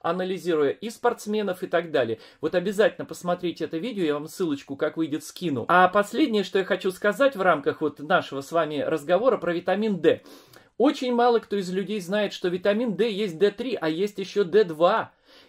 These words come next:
И витамин Д два тоже очень важен и нужен. И бывает так, что Д три сдаёшь анализы, дефицита нет, а Д два дефицит. И это связано с такими напряжёнными кислотами, как Д Г К и другими омега-три полиненасыщенными жирными кислотками вот такой связи.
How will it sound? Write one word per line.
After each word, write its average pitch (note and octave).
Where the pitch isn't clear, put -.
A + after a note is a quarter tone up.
И F3
витамин A#3
Д A3
два F#3+
тоже C4+
очень C4+
важен G3+
и G#3+
нужен. D#3+
И F#3
бывает A#3+
так, B3
что -
Д G#3+
три A#3+
сдаёшь F#3
анализы, F#3
дефицита G3+
нет, C#4
а F#3+
Д F#3
два F3+
дефицит. D3+
И D3+
это A#3+
связано G3
с -
такими B3+
напряжёнными G3+
кислотами, G3
как F3+
Д F#3
Г E3+
К G3+
и F#3
другими F#3+
омега-три F#3
полиненасыщенными E3+
жирными D#3+
кислотками E3+
вот G#3+
такой G#3
связи. D#3+